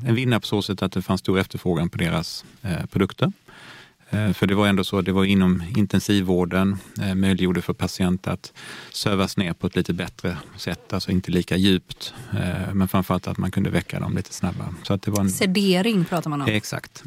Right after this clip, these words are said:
Speaker 1: exakt. Eh, men sen är ju såna här, eh, bolag, eh, det man inte, jag ska inte säga att man underskattar, men det tar ju ofta lång tid. Nya läkemedel, nya processer in i sjukvården tar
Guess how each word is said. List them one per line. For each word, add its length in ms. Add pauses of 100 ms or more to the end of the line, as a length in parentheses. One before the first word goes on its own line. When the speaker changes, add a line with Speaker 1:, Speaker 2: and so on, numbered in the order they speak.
Speaker 1:
exakt. 460 (440)
Eh, 320
men 160
sen 180
är 40
ju 80
såna 200
här, 200 (360)
eh, 280
bolag, 600
eh, 960 (520)
det 120
man 220 (180)
inte, 400
jag 140
ska 100
inte 80
säga 80
att 80
man 120
underskattar, 580
men 200 (440)
det 80
tar 200
ju 60
ofta 260
lång 200
tid. 180
Nya 260
läkemedel, 440
nya 200
processer 560
in 160
i 100
sjukvården 540
tar 300